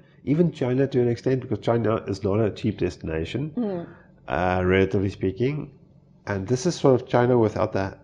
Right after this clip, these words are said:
Speaker 1: hassle. <laughs> You know?
Speaker 2: <laughs> Well, condensed, smaller space.
Speaker 1: It's, it's, and without the hassle. You know,
Speaker 2: Mm.
Speaker 1: you, you, internet works there for
Speaker 2: Yes.
Speaker 1: starters. So, um, and I think in terms of value, you can really do worse, uh, compared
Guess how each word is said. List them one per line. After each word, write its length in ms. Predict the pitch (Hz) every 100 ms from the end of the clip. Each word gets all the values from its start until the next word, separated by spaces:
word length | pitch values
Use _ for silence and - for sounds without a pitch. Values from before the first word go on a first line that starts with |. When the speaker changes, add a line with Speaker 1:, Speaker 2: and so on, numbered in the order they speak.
| -
Speaker 1:
hassle. 400 | - 101 - - -
<laughs> 100 | - - - - - -
You 100 | - -
know? 300 | - 381 349 453
Speaker 2:
<laughs> 140 | 508 381
Well, 180 | 277 240
condensed, 640 | 359 269 226 180 208 -
smaller 300 | 285 269 277
space. 400 | - - - -
Speaker 1:
It's, 280 | 143 143 -
it's, 360 | - 139 - - - 139 -
and 140 | 180
without 280 | 185 175 185
the 80 | 185
hassle. 600 | 151 233 - 107 - -
You 100 | 240
know, 160 | 131 127
Speaker 2:
Mm. 100 | 123
Speaker 1:
you, 100 | 143
you, 480 | 147 135 131 - - -
internet 400 | - 143 160 151
works 360 | 98 80 - - -
there 200 | 98 65
for 60 | -
Speaker 2:
Yes. 100 | -
Speaker 1:
starters. 340 | 95 92 -
So, 320 | - 131 - - - - - _
um, 400 | 131 123 123 113 - _ _ _ - -
and 200 | 139 131
I 80 | 123
think 180 | 156 139
in 100 | 131
terms 200 | 143 123
of 100 | 87
value, 800 | - 127 147 113 87 78 104 113 - - -
you 260 | - 113 113
can 300 | - 117 101
really 240 | 98 117
do 180 | 110 95
worse, 540 | 90 110 80 - - - - - - -
uh, 340 | - - -
compared 500 | - 123 135 143 143